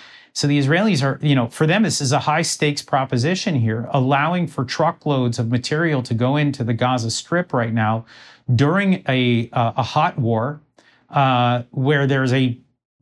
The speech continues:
probably a better than average chance that people have tried to insert military material or du-, dual use material into these trucks. And so the Israelis are very wary,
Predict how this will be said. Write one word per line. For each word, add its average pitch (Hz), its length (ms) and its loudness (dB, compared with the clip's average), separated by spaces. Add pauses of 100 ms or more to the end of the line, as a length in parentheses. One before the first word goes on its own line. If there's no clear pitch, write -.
probably 180 420 0
a 123 40 0
better 170 320 0
than 147 120 0
average 151 460 0
chance 165 440 -2
that - 360 -6
people 170 320 0
have 123 100 -4
tried 143 460 -2
to 117 480 -2
insert 139 720 0 (360)
military 151 560 0
material 139 560 0
or 117 140 0
du-, 143 360 2
dual 165 340 0
use 180 340 0
material 120 640 -2
into 143 180 2
these 135 220 -4
trucks. 185 400 -4
And 120 100 -2
so 139 120 -2
the 131 120 2
Israelis 147 380 0
are 127 80 0
very 139 460 0
wary, 127 560 0